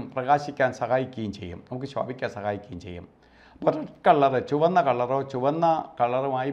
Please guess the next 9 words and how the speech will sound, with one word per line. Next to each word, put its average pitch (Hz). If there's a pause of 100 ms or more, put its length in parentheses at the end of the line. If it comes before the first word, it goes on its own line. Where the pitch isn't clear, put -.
ബന്ധപ്പെട്ടുള്ള 123
മിക്സ് -
കളറുകളോ 113 (540)
യൂസ് 113
ചെയ്യുക. 101 (840)
പ്രത്യേകിച്ച് 143 (300)
ബ്ലൗസായിട്ടോ 127 (220)
ഷർട്ടായിട്ടോ, 123 (440)
ആ, 185